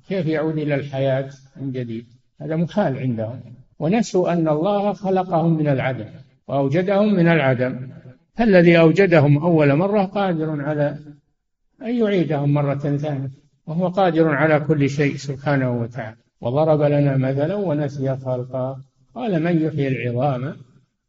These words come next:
وهي رميم قل يحييها الذي أنشأها أول مرة وهو بكل خلق عليم،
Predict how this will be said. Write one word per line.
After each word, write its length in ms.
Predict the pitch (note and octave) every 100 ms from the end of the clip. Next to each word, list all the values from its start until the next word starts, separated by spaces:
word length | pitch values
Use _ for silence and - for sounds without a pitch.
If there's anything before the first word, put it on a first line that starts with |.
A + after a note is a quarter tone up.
| _ _
وهي 260 | E3 E3 E3+
رميم 520 | F3 F#3 E3+ E3 F#3 - - _ _ _
قل 180 | - A3
يحييها 380 | G3 - F#3 C#3+
الذي 440 | C#3+ C#3 C3+ F3 D#3
أنشأها 680 | D3+ - F#3+ E3 F3+ A#3
أول 380 | - G#3+ G#3+ A#3
مرة 360 | A3+ B2 C#3+ - _ _ _ _ _ _ _ _ _ _
وهو 280 | A3 G#3 F#3
بكل 500 | E3+ E3 C4 B3+ D#3+
خلق 540 | D#3+ E3 E3 D#3+ D3+ - - _ B3+
عليم، 480 | D#3+ D#3 C#3+ A#2